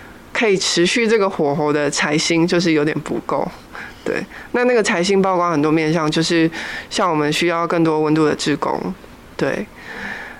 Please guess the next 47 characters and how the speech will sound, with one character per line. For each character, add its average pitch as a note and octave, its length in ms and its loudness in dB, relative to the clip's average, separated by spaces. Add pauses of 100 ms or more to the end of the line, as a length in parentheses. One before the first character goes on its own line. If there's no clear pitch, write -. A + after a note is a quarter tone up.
(140)
然 D3+ 220 -2
后 D#3+ 260 0
再 F#3 220 0
来 C#3 80 -2
的 C#3+ 100 -2
话， E3+ 220 -2
我 C#3+ 80 0
们 - 120 0
也 D3 200 0
需 D#3 320 0
要 D#3 280 0 (560)
就 C#3+ 160 -2
是， D2+ 320 -2 (560)
呃， - 300 -6
资 F#3+ 140 0
金 F#3 180 2
上 G3 180 0
的 D#3+ 80 2
募 E3+ 220 2
款， - 240 -4 (480)
对， C3 240 0 (140)
不 E3 120 2
论 F3+ 160 4
是 G3 160 4
小 D#3 260 0
额 B2+ 120 2
的 B2+ 180 0
或 F#3 160 0
者 D3 80 2
是 D#3+ 160 0
大 D#3+ 280 0
额 D2 120 0
或 E3+ 160 0
定 E3 180 2
期 D#3 140 -2
定 D3 240 0
额， - 80 0
我 - 140 -2
们 C#3 140 -2
都 D#3 180 0
很 D#3 160 0
需 C#3+ 220 -2
要 C#3+ 180 0
这 D3+ 80 -2
样 C#3+ 120 0
的 C#3 100 0
募 C#3+ 180 2